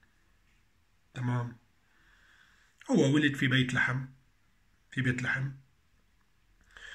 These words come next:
وبعدين، آه، رجع على الناصرة.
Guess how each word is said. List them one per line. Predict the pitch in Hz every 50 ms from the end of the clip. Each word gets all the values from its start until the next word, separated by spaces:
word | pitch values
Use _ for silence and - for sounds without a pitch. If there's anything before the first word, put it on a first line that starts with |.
| - - - - - - _ _ _ _ _ _ -
وبعدين، | - 135 131 127 127 123 123 123 120 123 127 131 127 135 135 147 143 143 139 135 131 127
آه، | 127 123 120 120 117 120 117 113 120 120 120 - - - - _ - _ - _ _ _ _ _ _ _ _ _ _ _ _ _ _ _ - -
رجع | 139 131 - 131 117 101
على | 98 110
الناصرة. | 120 120 120 120 117 - - 127 127 131 127 -